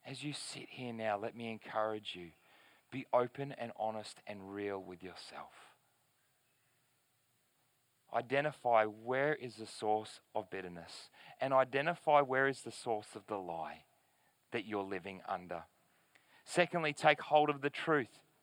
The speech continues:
Change your thinking. Change the way in which you see things. See things now through the vision of the cross.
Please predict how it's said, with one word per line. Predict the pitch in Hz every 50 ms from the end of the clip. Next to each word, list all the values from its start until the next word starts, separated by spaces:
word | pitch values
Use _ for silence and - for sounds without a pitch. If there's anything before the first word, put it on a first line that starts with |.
| _ _ _ _ _ _ _ _ _ - - - _
Change | - - - 151 175 190 196 196 180 147 147
your | 185 170 160
thinking. | - - 180 185 190 175 - - 160 123 98 87 85 _ _ _ _ _ - - - - - -
Change | - - 185 196 220 233 226 170 -
the | 214 202
way | 180 185 185 185 190
in | 185
which | 175 175 - - -
you | 175 180 165
see | - - - - 180 185 302 196
things. | 165 - - 165 147 131 120 110 - - - - -
See | - - - - 233 240
things | - - 233 220 208 165 175
now | 196 196 190 190
through | 185 - - 196 190
the | 175 180
vision | 147 151 190 180 160 196 196
of | 175 127 170
the | 151 175
cross. | - - - 190 196 180 151 - - -